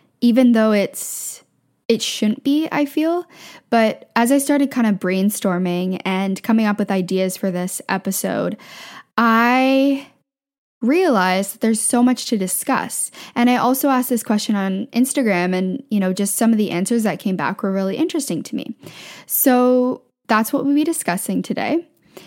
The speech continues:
And we'll be talking about the connection between pleasure and the reality creation process, essentially how it's at the basis or the root of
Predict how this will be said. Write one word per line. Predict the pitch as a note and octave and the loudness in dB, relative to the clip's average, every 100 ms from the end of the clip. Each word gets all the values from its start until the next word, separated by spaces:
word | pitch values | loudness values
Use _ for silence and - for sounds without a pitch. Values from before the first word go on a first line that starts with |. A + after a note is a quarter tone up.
| - - | -20 -2
And | G#3+ G#3 G#3 G3+ G3+ - - | 2 4 4 2 2 -2 -4
we'll | G3+ | 0
be | G#3 | 0
talking | - G#3 G#3 A3+ | 0 -2 2 2
about | G3+ F#3+ F#3 - | 2 0 -2 -2
the | G3 | -4
connection | - G#3 F#3+ F#3+ - G3+ | 0 0 0 -2 0 0
between | G3 F3+ - F#3+ F#3 F3+ F3+ F3+ - _ | 0 -4 -4 -4 -2 -2 -2 -4 -8 _
pleasure | - F3 E3 F#3 G3 D4 D#4+ - | -12 -8 -6 -4 -2 -2 -4 -4
and | G3 F#3 F3 F3 - _ _ - | -2 -2 -2 -6 -10 _ _ -6
the | G3+ | -2
reality | F#3+ F#3 E3+ F3 F3+ | -2 -2 -2 -2 -4
creation | - - F#3 F3+ F#3+ B3 A#3+ | -8 -6 -4 -4 -2 0 0
process, | A#3+ B3 - D4+ D#4+ - - - - | 0 -2 0 -2 -4 -10 -16 -16 -4
essentially | A3 A3+ A3 A#3 | 0 2 2 2
how | G#3+ G3+ G3 | 2 0 0
it's | G3 | 0
at | G3+ | -2
the | G3 | -2
basis | F3 - E3+ G#3 - B3 B3 - - | -4 -4 -4 -2 0 0 0 -4 -2
or | G3 | -2
the | F#3 | -2
root | F3 F3+ G3+ - | -2 -2 -2 -4
of | F3+ F3 F3 - - | -4 -4 -4 -8 -20